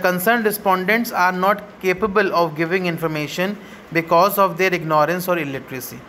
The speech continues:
अगर कंसर्न रिस्पोंडेंट्स कैपेबल नहीं हैं इन्फॉर्मेशन देने के, क्योंकि या तो वो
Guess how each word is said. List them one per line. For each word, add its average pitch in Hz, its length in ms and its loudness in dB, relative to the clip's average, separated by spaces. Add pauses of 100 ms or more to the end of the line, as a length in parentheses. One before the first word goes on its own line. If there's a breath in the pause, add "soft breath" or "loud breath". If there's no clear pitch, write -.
(340 loud breath)
अगर 185 220 2 (100)
कंसर्न 180 400 0
रिस्पोंडेंट्स 180 720 0
कैपेबल 160 500 -2
नहीं 175 140 0
हैं 180 100 0
इन्फॉर्मेशन 165 480 -2
देने 147 280 -2
के, 180 240 -2 (720 loud breath)
क्योंकि 175 360 0
या 156 120 6
तो 170 220 -2
वो 180 260 0